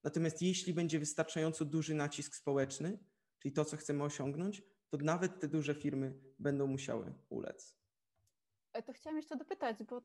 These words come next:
Speaker 2: to czasem mam wrażenie, e, że to jest trochę jak zatykanie, e, palcami, e, tamy, która pęka. To jakie są po-, te pozytywne przykłady tego aktywizmu i zmian, które wprowadził?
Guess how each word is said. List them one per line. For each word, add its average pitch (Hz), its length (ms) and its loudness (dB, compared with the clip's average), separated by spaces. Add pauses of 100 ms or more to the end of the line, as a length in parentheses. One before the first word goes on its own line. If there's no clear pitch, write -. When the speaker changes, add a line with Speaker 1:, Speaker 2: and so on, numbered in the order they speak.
Speaker 2:
to 262 120 -4
czasem 277 340 -4
mam 269 160 0
wrażenie, 262 760 -2
e, 254 340 -2
że 262 160 -10
to 269 100 -10
jest 269 140 -10
trochę 269 180 -6
jak 269 120 -2
zatykanie, 269 800 -2
e, 262 240 -2
palcami, 269 800 -4
e, 269 160 -4 (100)
tamy, 240 360 4
która 208 440 -6
pęka. 220 600 -6
To - 160 -10
jakie 247 220 -4
są 254 140 -8
po-, 247 200 -12
te 247 160 -10
pozytywne 240 440 -6
przykłady 214 300 -10
tego 202 160 -6
aktywizmu 208 640 -8
i 208 100 -8
zmian, 208 300 -2
które - 200 -16
wprowadził? 208 460 -16